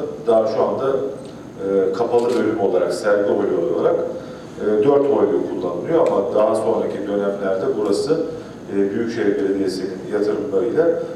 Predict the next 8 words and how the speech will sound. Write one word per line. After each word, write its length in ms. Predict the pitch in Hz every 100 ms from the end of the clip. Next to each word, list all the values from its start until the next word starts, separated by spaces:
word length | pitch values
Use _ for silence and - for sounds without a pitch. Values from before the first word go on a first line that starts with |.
| -
arttırılacağı 840 | 139 - - 120 117 117 120 135 - 131
söyleniyor. 460 | 123 127 117 110 -
Şu 120 | 123
andaki 400 | 127 117 110 117
haliyle 680 | 117 117 147 156 - - - - - -
İstanbul'daki 760 | - 139 139 139 110 101 104
bizim 220 | 107 113 107 - -
tüyap'ın 320 | 90 117 -